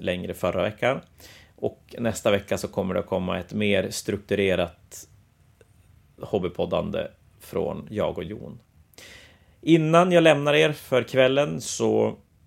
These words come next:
vill jag passa på att slå ett slag för våran Patreon. Så vill ni stötta det här jobbet, Fantasia,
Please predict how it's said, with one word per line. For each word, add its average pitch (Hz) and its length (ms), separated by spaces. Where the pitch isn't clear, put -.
vill 107 240
jag 101 160
passa 101 180
på 98 260
att 98 80
slå 98 200
ett 95 80
slag 90 320
för 85 220
våran 82 280
Patreon. 175 420
Så 92 400
vill 98 200
ni 98 80
stötta 90 640
det 85 100
här 107 180
jobbet, 139 400
Fantasia, 104 720